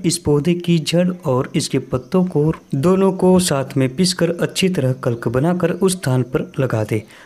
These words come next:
कुछ ही समय में बिच्छू का जहर धीरे धीरे उतरने लगता है। दोस्तों, ऐसा भी कहा जाता है इसके बारे में कि इसकी जड़ को हाथों की भुजाओं में बांधने से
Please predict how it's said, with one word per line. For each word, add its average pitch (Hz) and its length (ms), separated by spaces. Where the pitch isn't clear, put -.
कुछ 131 220
ही 131 60
समय 160 340
में 160 200
बिच्छू 170 260
का 170 240
जहर 135 340
धीरे 156 300
धीरे 135 260
उतरने 131 480
लगता 175 340
है। 113 280
दोस्तों, 202 420
ऐसा 175 300
भी 185 160
कहा 175 240
जाता 165 300
है 170 140
इसके 170 280
बारे 156 280
में 160 140
कि 170 120
इसकी 180 360
जड़ 139 340
को 190 240
हाथों 127 380
की 127 160
भुजाओं 120 360
में 120 180
बांधने 127 380
से 170 220